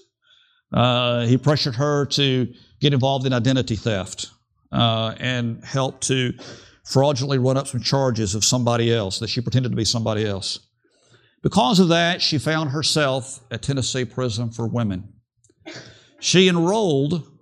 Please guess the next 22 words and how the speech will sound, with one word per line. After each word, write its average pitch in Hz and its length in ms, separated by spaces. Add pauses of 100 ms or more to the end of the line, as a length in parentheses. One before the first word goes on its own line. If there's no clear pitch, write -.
(160)
and 131 100
I'll 135 80
tell 170 140
you 156 80
about 120 300
this, 123 300
in 123 160
the 120 80
Lipscomb 131 400
Life 127 340
program. 104 480
Now, 117 100
what 170 240
Lipscomb 165 460
University 135 560
has, 110 400
which 131 200
I 123 80
think 139 260
is 113 100
really 147 360
outstanding, 107 680